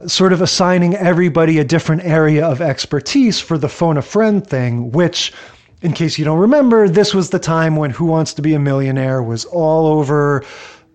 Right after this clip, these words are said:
the T V. Everyone loved that show, and that was one of the fun little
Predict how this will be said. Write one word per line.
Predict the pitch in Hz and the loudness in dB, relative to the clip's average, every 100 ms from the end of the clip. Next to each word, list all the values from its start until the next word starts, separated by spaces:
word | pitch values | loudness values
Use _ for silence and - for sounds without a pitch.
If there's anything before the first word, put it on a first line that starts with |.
| 135 | -6
the | 147 | -6
T | - 277 | 2 2
V. | 233 233 226 | 4 4 4
Everyone | 214 190 180 185 170 175 156 | 2 2 2 2 2 0 0
loved | 156 160 151 139 | 2 2 0 -2
that | 143 139 | -2 -2
show, | - - 202 180 170 | -2 0 4 4 4
and | 151 | 2
that | 147 143 | 0 -2
was | 139 123 | -2 -4
one | 131 135 | -4 -6
of | 117 | -6
the | 135 | -8
fun | - 120 123 | -4 -4 -2
little | 120 113 110 110 107 | -4 -4 -6 -6 -8